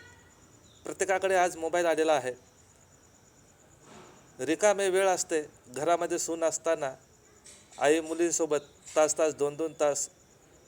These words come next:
फोनवरून संवाद चालू असतो. असं काय बोलता तुम्ही? तुम्ही तुमच्या आयुष्यात सुखी राहा आणि मुलीला सुद्धा राहू द्या. नसेल तुम्हाला त्यांच्याशी,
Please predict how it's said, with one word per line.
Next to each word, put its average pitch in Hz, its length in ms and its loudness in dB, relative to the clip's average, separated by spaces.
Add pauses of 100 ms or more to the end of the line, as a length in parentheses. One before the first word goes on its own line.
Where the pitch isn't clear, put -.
(120)
फोनवरून 156 400 0
संवाद 151 280 -2
चालू 139 260 -2
असतो. 135 200 -4
असं 147 180 0
काय 220 260 2
बोलता 214 320 -2
तुम्ही? 117 280 -10 (1400)
तुम्ही 185 220 -2
तुमच्या 190 300 -2
आयुष्यात 190 280 0
सुखी 180 320 -2
राहा 170 200 -2
आणि 151 280 -4
मुलीला 147 320 -4
सुद्धा 135 240 -6
राहू 123 200 -4
द्या. 123 120 -10 (1400)
नसेल 160 340 2
तुम्हाला 196 300 0
त्यांच्याशी, 180 580 -4